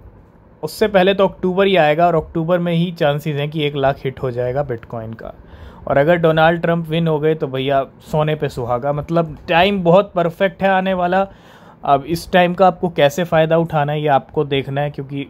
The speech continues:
बिना रिसर्च के, बिना एक्सपीरियंस नॉलेज के आप फ़ायदा नहीं उठा पाओगे। टाइम देना पड़ेगा आपको क्रिप्टो बाज़ार को। नेक्स्ट अपडेट आ रहा है Litecoin को लेके। Litecoin के पंप के समय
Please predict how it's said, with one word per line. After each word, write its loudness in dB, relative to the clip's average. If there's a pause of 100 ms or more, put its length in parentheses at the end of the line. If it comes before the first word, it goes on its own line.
(180)
बिना 2
रिसर्च 0
के, -2
बिना -4 (320)
एक्सपीरियंस -4
नॉलेज -2
के -8
आप -2 (1400)
फ़ायदा 4
नहीं -4
उठा 0
पाओगे। 0
टाइम -4
देना -2
पड़ेगा -2
आपको -4
क्रिप्टो -8
बाज़ार -6
को। -20 (1600)
नेक्स्ट -2
अपडेट 2
आ 6
रहा 6
है 0
Litecoin -2
को -10
लेके। -10
Litecoin 0
के 2
पंप 0
के 2
समय 0